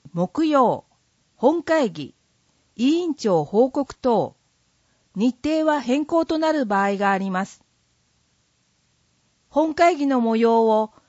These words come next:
長崎ケーブルメディアやインターネットで生中継しています。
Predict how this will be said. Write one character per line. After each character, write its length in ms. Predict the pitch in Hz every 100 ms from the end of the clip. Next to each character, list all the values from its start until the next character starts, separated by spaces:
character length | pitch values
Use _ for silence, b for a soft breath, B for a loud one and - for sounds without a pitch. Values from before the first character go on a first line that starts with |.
| b -
長 300 | 214 277 330
崎 320 | 339 - -
ケ 200 | 233 294
ー 40 |
ブ 120 | 320
ル 120 | 320 -
メ 160 | 311
デ 80 | 285
ィ 100 | 262
ア 60 | 226
や 300 | 196 190 - b
イ 180 | - 262
ン 60 | 381
タ 120 | 381
ー 100 | 370
ネ 140 | 370
ッ 20 | 370
ト 180 | 285
で 100 | 202
生 320 | 180 185 233 277
中 240 | 320 302
継 220 | 254 202
し 80 | -
て 140 | -
い 100 | 185
ま 160 | 170 165
す。 220 | - -